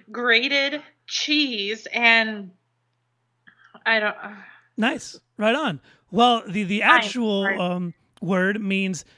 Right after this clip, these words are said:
Speaker 2: to burn rapidly with intense heat or to cause something to burn.
Speaker 1: Okay.
Speaker 2: Deflagrate, which comes from the Latin,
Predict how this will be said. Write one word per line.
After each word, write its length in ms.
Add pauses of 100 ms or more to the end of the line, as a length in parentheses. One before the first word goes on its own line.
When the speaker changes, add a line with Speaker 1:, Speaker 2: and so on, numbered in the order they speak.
(100)
Speaker 2:
to 140
burn 420
rapidly 680 (220)
with 200
intense 580
heat 500 (340)
or 260
to 120
cause 380
something 460
to 180
burn. 480 (2500)
Speaker 1:
Okay. 80
Speaker 2:
Deflagrate, 560
which 200
comes 280
from 180
the 100
Latin, 560